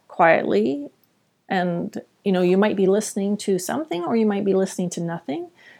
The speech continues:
but just the presence of being there and accepting they're allowed that emotion and some grief can be very freeing in some ways. But it, it, it, there is emotion that comes out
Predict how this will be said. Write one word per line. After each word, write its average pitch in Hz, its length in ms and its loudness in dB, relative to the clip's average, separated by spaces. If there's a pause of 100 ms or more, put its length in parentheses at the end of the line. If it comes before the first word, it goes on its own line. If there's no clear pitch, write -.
(120)
but - 120 -4
just 220 300 0
the 233 80 0
presence 254 680 -2
of - 180 -4
being 196 300 4
there 240 220 2
and 180 80 0
accepting 220 640 -2
they're 208 160 0
allowed 185 320 2
that 208 180 0
emotion 202 680 -4 (580)
and 196 240 2
some 185 280 0
grief 214 720 0 (580)
can 208 220 2
be 185 180 6
very 180 580 2 (300)
freeing 202 600 0
in 196 140 -4
some - 240 -6
ways. 226 420 -8
But - 280 0 (320)
it, - 160 -4 (240)
it, - 360 2
it, - 280 2 (140)
there 196 200 8
is 180 120 4
emotion 190 500 0
that - 140 -4
comes - 280 -6
out 214 380 2